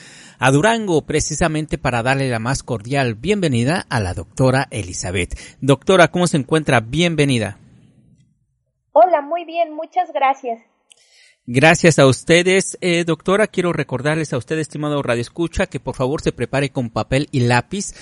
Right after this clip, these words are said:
Speaker 1: antes de finalizar el tema que estará desarrollando la doctora. Eh, le estará entregando la información en donde usted puede encontrar, eh, también, eh, las plataformas, eh, sociales de la doctora, así como su página web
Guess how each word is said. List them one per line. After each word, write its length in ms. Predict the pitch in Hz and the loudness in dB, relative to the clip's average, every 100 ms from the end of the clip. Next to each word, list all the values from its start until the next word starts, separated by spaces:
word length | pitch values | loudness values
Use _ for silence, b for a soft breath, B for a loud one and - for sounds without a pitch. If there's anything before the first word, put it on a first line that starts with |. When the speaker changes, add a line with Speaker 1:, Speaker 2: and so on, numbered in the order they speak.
| B B | B B
Speaker 1:
antes 360 | - 143 156 135 | -4 -2 -2 -2
de 80 | 120 | -4
finalizar 760 | 127 113 107 104 143 135 143 143 | -4 -4 -4 0 4 4 4 0
el 180 | 113 | -4
tema 320 | 101 143 139 127 | 0 0 0 -2
que 100 | - | -6
estará 280 | 117 113 | -4 0
desarrollando 640 | 131 123 127 135 135 131 143 | 0 2 0 2 2 2 2
la 100 | 160 | 2
doctora. 500 | 175 - 180 139 160 B B B B | 2 2 6 6 4 B B B B
Eh, 360 | 143 131 127 - | 0 2 0 -4
le 160 | 139 | -6
estará 300 | - 151 147 | -2 -2 0
entregando 580 | 165 170 147 147 147 151 | -2 -2 0 0 0 0
la 120 | 139 | 0
información 840 | 123 135 127 127 - 170 170 180 - | -2 -2 0 -2 -2 0 0 0 -4
en 160 | 139 | -4
donde 220 | 135 208 202 | -4 -4 -4
usted 200 | - 185 | -4 -2
puede 240 | 185 180 | -2 -4
encontrar, 600 | 165 - 120 156 156 147 - | -6 -8 -4 0 0 -2 -8
eh, 500 | 135 120 113 113 101 - | -6 -2 -2 -2 -6 -4
también, 600 | 127 127 147 160 160 - | -4 -2 0 0 -2 -4
eh, 440 | 127 113 113 98 | -2 -2 -2 -4
las 240 | 127 135 - | -2 -2 0
plataformas, 960 | 143 - 120 - 170 143 139 120 - - b b b - | -2 0 0 2 2 2 -4 -6 -8 -18 b b b -10
eh, 140 | - | -6
sociales 600 | 160 131 190 180 160 127 | -4 -2 2 4 2 0
de 100 | 131 | 0
la 120 | 120 | -2
doctora, 460 | 127 - 170 165 160 | -2 -4 -2 0 -2
así 160 | 151 | -6
como 180 | - 135 | -8 -8
su 160 | 113 123 | -10 -6
página 400 | 131 - 123 113 | -6 -6 -6 -6
web 260 | 117 190 | -2 -2